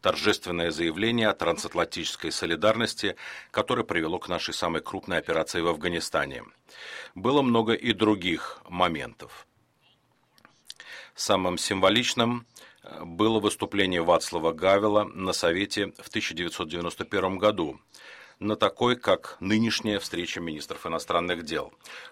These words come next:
Мой отец в то время был министром иностранных дел Норвегии. Он участвовал в той встрече и описал мне эту сцену.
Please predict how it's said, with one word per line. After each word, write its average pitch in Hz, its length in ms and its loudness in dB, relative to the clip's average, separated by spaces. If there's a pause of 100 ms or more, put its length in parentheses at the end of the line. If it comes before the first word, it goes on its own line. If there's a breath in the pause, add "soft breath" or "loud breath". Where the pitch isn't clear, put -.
Мой 127 300 4
отец 113 400 4
в - 100 -10
то 110 100 4
время 98 300 2
был 98 220 -2
министром 95 520 -2
иностранных 98 500 2
дел 107 180 6
Норвегии. 90 640 4 (460 loud breath)
Он 117 160 0
участвовал 95 600 4
в - 80 -14
той 87 180 0
встрече 117 480 0
и - 120 -6
описал 95 640 2 (120)
мне 87 300 -2
эту 87 180 -4
сцену. 71 500 -2